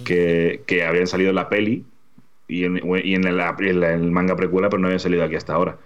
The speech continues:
Y, y, joder, eh, están, eh, Maki, que es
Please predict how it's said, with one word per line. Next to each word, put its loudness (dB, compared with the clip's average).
Y, 4
y, 2
joder, 0
eh, 0
están, 0
eh, 0
Maki, 2
que 0
es -8